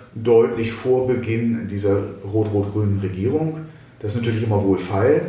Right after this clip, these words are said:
zu sagen, „Dafür sind wir nicht verantwortlich.“ Ähm, natürlich ist das so, dass man, ähm, Einstellungspläne, ähm,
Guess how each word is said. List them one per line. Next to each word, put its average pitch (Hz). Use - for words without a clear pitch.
zu -
sagen, 113
„Dafür 101
sind 107
wir 101
nicht 101
verantwortlich.“ 131
Ähm, 117
natürlich 151
ist -
das 101
so, 104
dass 101
man, 101
ähm, 98
Einstellungspläne, 107
ähm, 98